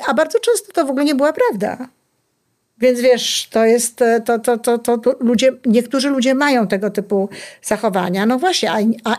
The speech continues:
inni mają takie, że oglądają to i z tego powodu czują się nie najlepiej. E, Instagram. Ja na przykład na Instagrama w ogóle nie wchodzę i nie lubię Instagrama właśnie z tego powodu,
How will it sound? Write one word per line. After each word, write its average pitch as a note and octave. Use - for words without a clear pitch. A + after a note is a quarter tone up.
inni A#3
mają G3+
takie, G3+
że A3
oglądają F#3
to C4
i C4+
z -
tego D#4+
powodu B3+
czują A3+
się G#3
nie G3+
najlepiej. -
E, A3
Instagram. G#3+
Ja G#3+
na A#3
przykład C#4+
na C4
Instagrama B3
w G#3+
ogóle G#3
nie F#3
wchodzę A3
i C4+
nie B3+
lubię A#3+
Instagrama G3
właśnie C4
z -
tego G#3+
powodu, G#3